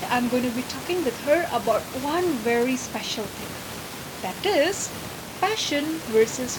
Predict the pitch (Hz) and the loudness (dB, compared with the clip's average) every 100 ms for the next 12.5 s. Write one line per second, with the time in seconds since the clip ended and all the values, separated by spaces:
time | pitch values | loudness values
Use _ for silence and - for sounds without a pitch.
0 | - - - 147 - 247 - - - - | -6 -8 -6 -4 -4 -4 -8 -10 -10 -10
1 | - - - - - - - - - 226 | -10 -10 -10 -10 -8 -8 -8 -10 -2 0
2 | - - 214 120 - - - - 214 208 | 0 -2 -4 -4 -6 -6 -6 -6 -4 0
3 | 240 277 320 254 220 226 269 254 226 240 | 2 6 4 4 2 2 2 0 0 0
4 | 262 208 180 - 220 220 240 233 277 - | 0 0 -2 -2 -4 -4 0 2 2 4
5 | 240 311 349 - 254 - 320 339 254 262 | 4 4 2 -2 -4 2 2 2 0 2
6 | 254 262 254 214 - - 202 - 214 214 | 2 2 0 0 -6 -4 -4 -2 -4 -2
7 | - 214 - 240 202 226 226 214 202 220 | -4 -4 -2 -2 0 0 -2 0 2 2
8 | 226 208 196 196 226 240 330 427 - - | 2 -6 -4 -6 -4 -2 -2 -2 -6 -8
9 | - - 262 294 359 302 302 311 330 359 | -8 -2 0 2 0 0 0 0 -2 0
10 | 262 247 269 220 208 214 202 196 185 - | 2 2 -2 -4 -4 -4 -4 -6 -8 -8
11 | 170 160 165 160 - - - - - - | -8 -8 -8 -8 -6 -8 -8 -10 -10 -10
12 | - - - 440 392 | -10 -6 0 2 0